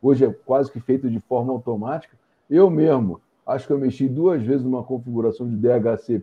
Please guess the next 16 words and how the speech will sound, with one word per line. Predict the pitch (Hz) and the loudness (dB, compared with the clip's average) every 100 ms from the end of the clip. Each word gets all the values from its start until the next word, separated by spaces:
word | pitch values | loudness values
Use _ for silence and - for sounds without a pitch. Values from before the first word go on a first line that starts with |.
| - | -4
P | |
e | 110 | -4
I | 107 | -4
P | 104 107 | -4 -4
v | 110 | -2
meia, | 98 107 151 160 - _ _ - | 0 0 -2 -4 -10 _ _ 0
e | |
assim | 135 131 139 | 2 2 0
mesmo | 127 156 | 0 -2
fazendo | 156 151 143 160 | -2 -2 -2 -2
uma | 147 | -4
conta | - 143 147 139 | -4 -6 -4 -4
desgraçada | 120 143 165 185 156 - 139 156 156 | -4 -8 -2 -2 -2 -4 -4 -2 -4
por | 151 | -6
causa | - 165 170 | -6 -4 -2
disso. | 117 98 120 120 | -2 -4 -6 -10